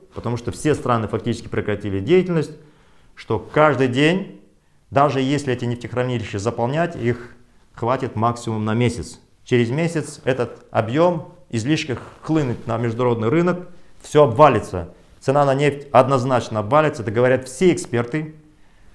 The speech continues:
Падение цен на нефть приведёт к обвалу тенге. Чтобы ни у кого не было сомнений,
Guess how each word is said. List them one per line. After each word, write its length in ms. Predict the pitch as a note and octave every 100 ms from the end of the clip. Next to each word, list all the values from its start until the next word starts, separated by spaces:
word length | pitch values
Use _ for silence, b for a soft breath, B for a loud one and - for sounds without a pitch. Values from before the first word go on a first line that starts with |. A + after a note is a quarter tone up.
| b b
Падение 380 | B2+ C3 F3 D3+
цен 240 | D3 D#3
на 80 | C3
нефть 280 | B2+ E3+ E3+
приведёт 460 | A#2+ A2+ A#2+ C#3+ -
к 100 | -
обвалу 420 | B2 G#2 D3 C#3+ A#2
тенге. 520 | B2+ B2+ A2 E2+ - - _ _ _
Чтобы 280 | - A#2+ A2
ни 140 | C3
у 80 | E3+
кого 240 | C#3+ C3+
не 140 | B2+ B2
было 240 | A2+ A2
сомнений, 640 | G2+ G2+ A2 D3 D3+ C3